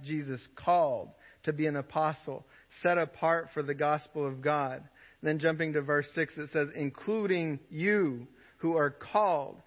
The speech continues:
to belong to Jesus Christ, to all those in Rome who are loved by God and called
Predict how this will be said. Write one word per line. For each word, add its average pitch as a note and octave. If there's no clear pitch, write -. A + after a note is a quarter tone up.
to E3
belong E3+
to D#3+
Jesus D#3
Christ, E3
to D3+
all F3
those F3+
in D#3
Rome E3
who D3+
are C#3+
loved F#3
by E3
God D#3
and C#3+
called D#3+